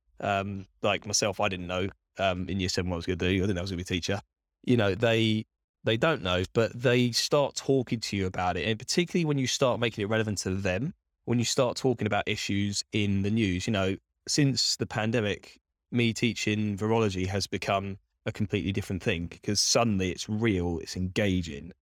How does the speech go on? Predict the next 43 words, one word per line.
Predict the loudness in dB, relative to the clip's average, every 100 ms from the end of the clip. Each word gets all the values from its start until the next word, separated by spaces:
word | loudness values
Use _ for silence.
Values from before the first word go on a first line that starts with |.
| _ _ _ _ _ _ -2
And | 0 2 2 2 0 -4 -10 -2
they, | 2 4 4 4 4
when | 4 2
we | 2
talk | 0 2
about | 0 0
careers | 0 2 2 2
with | -2
them, | -6
it's | -4
just | -4 -2
about | -2 -2
listening | -2 -2 -2 -2
to | -4
what | -4
they | -4 -4
say. | 2 2 2 0 -2
And | -4
because | -4 0 -2 2
we're | 2 4 4 2 -2
s-, | -8
cultivating | -4 -2 0 0 0 2
a | 2
love | 0
for | -2
the | -4
subject | -2 0 -2 -4 -6
through | -2 -2 0 -2 -6 -12 _ _ _ _ _ _ _
this | -4 0 0 -2
approach, | -2 -2 -2 -4 -4 -8 -10 _ _ _ _ _
they, | 2 4 2
they | 2 2 2
want | 2 0
to | -2
be |
doing | -2 0
science. | -2 -2 -2
They | 0
want | 2 0
to | -2
be | -2
talking | -2 -2 -4
about, | -4 -2 -2